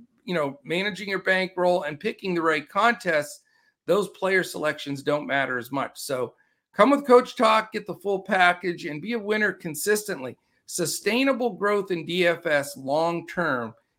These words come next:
is what we do here at D F S Coach Talk. So, Crash, awesome as always. Thank you, everybody, for listening, and we'll certainly be back again tomorrow when we look to crush it in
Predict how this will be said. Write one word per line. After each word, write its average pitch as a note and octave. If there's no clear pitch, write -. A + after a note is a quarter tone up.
is A#2+
what C3
we B2+
do B2
here A2+
at A2+
D A2+
F G#2
S G2+
Coach G2
Talk. -
So, A2
Crash, A#3+
awesome A3
as G#3
always. A3
Thank G#3+
you, A3+
everybody, G#3
for G3+
listening, G#3+
and D#3+
we'll F#3
certainly G3
be F3+
back F3
again F#3
tomorrow G3
when F3
we F3+
look F#3
to G3
crush A#3
it -
in D3+